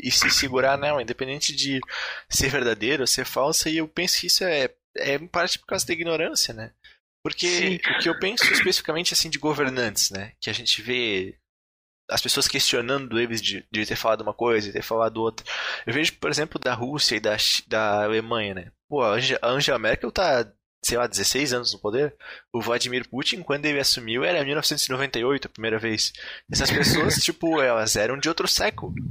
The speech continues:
Speaker 1: Elas mudaram de maneira gritante de, de quando elas assumiram pra hoje, e as pessoas aceitam isso com uma tranquilidade absurda. Tipo, existem dois Vladimir Putin,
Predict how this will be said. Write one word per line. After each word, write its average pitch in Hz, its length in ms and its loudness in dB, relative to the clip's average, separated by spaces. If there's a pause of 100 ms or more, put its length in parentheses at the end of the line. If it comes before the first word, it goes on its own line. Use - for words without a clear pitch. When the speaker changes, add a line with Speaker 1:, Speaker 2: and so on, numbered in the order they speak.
(560)
Speaker 1:
Elas 123 240 2
mudaram 123 880 0 (380)
de 117 80 -2
maneira 139 320 2
gritante 160 680 0
de, 104 280 -2
de 107 200 -4
quando 131 160 0
elas 123 160 4
assumiram 123 480 0
pra 120 220 0
hoje, 135 320 2
e - 20 2
as 165 80 0
pessoas 165 300 0
aceitam 156 420 0
isso 160 160 -2
com - 100 -6
uma 156 80 0
tranquilidade 151 600 0
absurda. 160 540 -2 (420)
Tipo, 160 420 0
existem 147 380 0
dois 160 200 2
Vladimir 123 540 0
Putin, - 420 -8